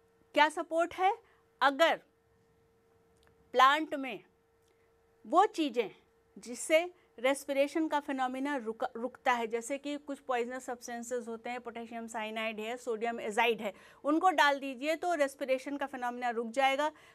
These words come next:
रेस्पिरेशन रुकेगा तो वाटर एब्जॉर्प्शन का फिनोमिना भी रुकेगा। इसी तरह से अगर सॉइल में ऑक्सीजन की डेफिशिएंसी है तो भी वाटर का एब्जॉर्प्शन रुक जाता है। क्यों?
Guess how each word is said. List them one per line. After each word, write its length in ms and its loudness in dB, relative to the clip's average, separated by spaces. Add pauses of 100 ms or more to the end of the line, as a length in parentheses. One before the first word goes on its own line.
रेस्पिरेशन 640 0
रुकेगा 420 2 (280)
तो 80 -2
वाटर 340 4
एब्जॉर्प्शन 540 0
का 100 -2
फिनोमिना 520 -4
भी 120 -4
रुकेगा। 460 0 (480)
इसी 260 2
तरह 280 2
से 260 -2 (260)
अगर 300 2
सॉइल 400 2
में 220 -10 (280)
ऑक्सीजन 520 0
की 140 -2
डेफिशिएंसी 720 -4
है 140 -2
तो 160 0
भी 160 -2
वाटर 320 2
का 140 -4
एब्जॉर्प्शन 540 -4
रुक 160 -6
जाता 280 -4
है। 80 -2
क्यों? 260 4